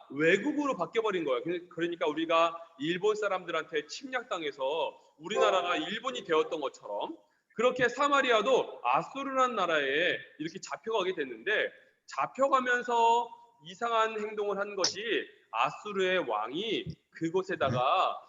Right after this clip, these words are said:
다른 나라로, 다른 나라에서 자신들이 정복했던 나라의 사람들을 그곳에 다 보낸 거야. 그래서 유대 사람도 있었고, 그곳에는 다른 나라 사람도 있었고, 아수르 사람도 있었고, 서로 막 이렇게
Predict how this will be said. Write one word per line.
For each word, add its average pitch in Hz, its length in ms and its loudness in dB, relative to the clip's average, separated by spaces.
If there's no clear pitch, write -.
다른 226 420 4
나라로, 226 920 6
다른 196 320 0
나라에서 220 480 4
자신들이 190 600 -6
정복했던 180 880 -4
나라의 143 300 2
사람들을 170 580 0
그곳에 277 400 2
다 165 240 -8
보낸 175 300 -2
거야. 104 460 -4
그래서 156 420 2
유대 170 220 2
사람도 190 420 0
있었고, 170 680 0
그곳에는 175 600 -2
다른 165 300 0
나라 180 180 2
사람도 180 360 0
있었고, 165 360 -2
아수르 139 400 -2
사람도 185 320 -2
있었고, 165 460 -4
서로 277 840 2
막 294 460 4
이렇게 196 240 0